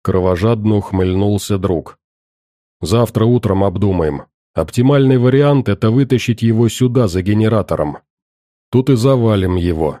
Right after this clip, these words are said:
а если кто возражать будет, их тоже. На нашей стороне эффект неожиданности». «Тогда завтра отправляем пацана и едем обратно, в дороге обсудим»,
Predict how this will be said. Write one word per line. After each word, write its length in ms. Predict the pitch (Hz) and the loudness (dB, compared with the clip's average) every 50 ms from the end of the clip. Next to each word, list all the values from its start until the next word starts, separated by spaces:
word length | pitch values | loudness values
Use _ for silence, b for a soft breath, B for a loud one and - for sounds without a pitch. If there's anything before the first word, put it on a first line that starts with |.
| _ _ - | _ _ -4
а 100 | 87 95 | -2 0
если 300 | 110 110 - - 120 117 | 0 0 0 0 -2 -2
кто 200 | - - 135 123 | 0 0 0 0
возражать 600 | 117 117 101 107 117 123 117 107 120 139 131 110 | 2 2 0 2 2 0 2 2 2 0 0 0
будет, 480 | 98 87 101 98 78 80 76 - - _ _ | -2 -2 -4 -2 -2 -2 -4 -6 -8 _ _
их 260 | 104 107 107 - - | -2 -2 -2 -2 -4
тоже. 480 | - 107 92 90 80 78 76 67 - - _ _ _ _ _ _ _ _ _ _ _ | -4 -2 -2 0 0 -2 -4 -4 -6 -10 _ _ _ _ _ _ _ _ _ _ _
На 180 | - 87 101 120 | -2 0 2 2
нашей 340 | 147 151 135 - 135 131 | 2 0 0 2 0 0
стороне 520 | 117 - - 127 127 131 135 147 151 143 131 - | 0 0 0 0 2 2 4 4 2 2 2 0
эффект 540 | 113 107 - - - 131 127 - - - | -2 -2 -2 0 0 0 0 -2 -2 -2
неожиданности». 1000 | 113 113 120 120 117 98 104 120 104 92 90 90 85 78 - - - 82 69 - - _ _ _ _ _ _ _ _ _ _ _ _ _ _ _ _ _ _ _ _ _ _ _ _ _ _ _ | 0 2 2 2 2 2 0 0 0 0 -2 -2 -2 -4 -6 -8 -6 -6 -6 -8 -10 _ _ _ _ _ _ _ _ _ _ _ _ _ _ _ _ _ _ _ _ _ _ _ _ _ _ _
«Тогда 340 | - 104 101 120 156 175 165 | -2 -2 0 2 2 2 2
завтра 480 | 131 120 165 165 147 - - 139 135 | 2 2 2 2 2 0 0 2 2
отправляем 720 | 123 113 - - 123 131 135 131 143 156 151 139 127 120 113 | 2 0 -2 0 0 0 2 2 2 2 4 4 2 2 0
пацана 560 | - 127 - - 135 127 123 139 151 151 143 | 0 -2 -2 0 0 2 2 2 2 2 0
и 140 | - - 117 | 0 0 0
едем 480 | 113 117 131 139 127 117 123 123 123 | 2 2 2 2 2 2 2 2 2
обратно, 720 | 120 113 113 120 135 131 117 - - 87 80 76 73 - _ - | 2 0 0 2 2 2 0 -2 -2 -2 -2 -2 -4 -8 _ -10
в 120 | 82 85 | -6 -2
дороге 420 | 92 120 135 156 147 127 110 110 | 0 0 2 2 2 2 2 0
обсудим», 600 | 110 107 - - - 120 107 90 90 82 71 67 | 0 -2 -4 -4 -2 -2 -2 0 -2 -4 -4 -6